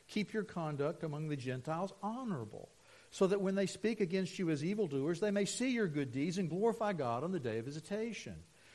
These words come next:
I love the way the hymn puts it, "Rise up, O men of God, have done with lesser things. Give heart and mind and soul and strength to serve the King of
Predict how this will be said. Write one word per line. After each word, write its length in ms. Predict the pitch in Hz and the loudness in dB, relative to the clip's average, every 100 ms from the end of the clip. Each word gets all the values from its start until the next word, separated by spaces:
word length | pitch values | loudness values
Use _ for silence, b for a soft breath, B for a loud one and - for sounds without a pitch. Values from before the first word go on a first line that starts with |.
| B B B | B B B
I 60 | |
love 200 | 139 170 | 4 4
the 60 | 165 | 6
way 120 | 160 | 4
the 100 | 156 | 4
hymn 240 | 160 165 | 2 2
puts 240 | 160 196 190 | 2 2 2
it, 60 | |
"Rise 420 | 156 139 151 156 180 | 2 4 4 4 6
up, 220 | 214 220 | 4 4
O 80 | 175 | 2
men 180 | 170 | 4
of 100 | 156 | 2
God, 240 | 123 135 135 | 2 4 4
have 140 | 143 | 2
done 300 | 135 208 277 | 4 4 6
with 160 | 262 202 | 4 6
lesser 340 | 196 160 160 | 4 4 2
things. 380 | 135 139 113 120 | -2 -2 -2 0
Give 200 | 131 170 | 4 4
heart 320 | - 214 240 | 6 6 6
and 160 | 208 175 | 6 2
mind 320 | 180 214 208 | 4 4 4
and 140 | 165 | 2
soul 300 | 147 214 214 | 4 6 6
and 160 | 185 151 | 4 0
strength 340 | - 208 208 | 0 2 2
to 100 | 165 | 0
serve 380 | 135 - 208 202 | -2 2 2 2
the 120 | 170 | 0
King 280 | 170 196 214 | -2 -2 0
of 220 | 175 151 | 0 -2